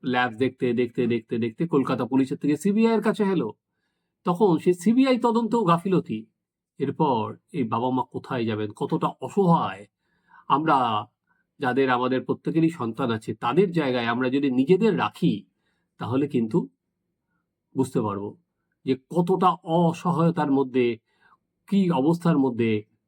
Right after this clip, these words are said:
তাদের দিন কাটছে। কিন্তু ওই যে রাজনীতি, যেখানে রাজনীতিটাই মূল, সেখানে সংবেদনশীলতাটা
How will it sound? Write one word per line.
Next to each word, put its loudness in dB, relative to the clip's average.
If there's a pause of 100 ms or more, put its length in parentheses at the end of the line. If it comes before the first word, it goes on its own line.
তাদের -2
দিন -2
কাটছে। -10 (1200)
কিন্তু 0 (200)
ওই -2
যে 0 (400)
রাজনীতি, -4 (1400)
যেখানে 0
রাজনীতিটাই 0
মূল, 0 (120)
সেখানে -2
সংবেদনশীলতাটা -4